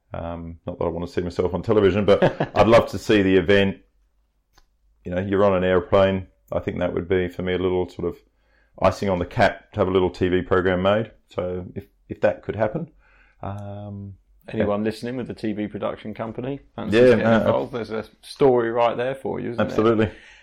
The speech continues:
Speaker 2: Um, and, you know, we've mentioned the sort of scarcity of it and the lottery of getting in and everything like that. And just in that last sentence, you said it's like a,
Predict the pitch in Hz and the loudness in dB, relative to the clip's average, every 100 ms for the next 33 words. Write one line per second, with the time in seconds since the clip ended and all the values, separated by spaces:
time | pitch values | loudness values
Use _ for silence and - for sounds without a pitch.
0 | _ 135 143 143 - - _ 151 151 151 | _ 4 6 4 -4 -14 _ 2 2 0
1 | - - _ - 147 123 127 135 160 131 | -4 -16 _ -8 -2 0 0 0 -2 -2
2 | 139 113 - - 113 - - - - 107 | -4 -4 -6 -14 -12 -8 -8 -6 -2 0
3 | 101 - - 98 95 101 - 92 92 90 | 0 -4 -4 -2 0 -2 -2 -6 -8 -10
4 | - - 104 104 98 - 98 98 95 101 | -16 -14 -4 -2 -2 -4 -4 -2 -4 -6
5 | 95 101 98 98 92 95 76 - 101 98 | -6 -4 -4 -4 -6 -8 -10 -12 -10 -10
6 | 92 95 98 - 95 - - - - _ | -8 -6 -6 -4 -4 -6 -14 -20 -20 _
7 | - 101 104 104 123 - 104 98 - 98 | -6 -2 0 0 -4 -2 -6 -6 0 0
8 | 92 - 107 98 90 - 98 104 95 90 | 0 0 -2 -2 -8 -10 -8 -4 -4 -4
9 | 90 87 90 - | -8 -6 -6 -8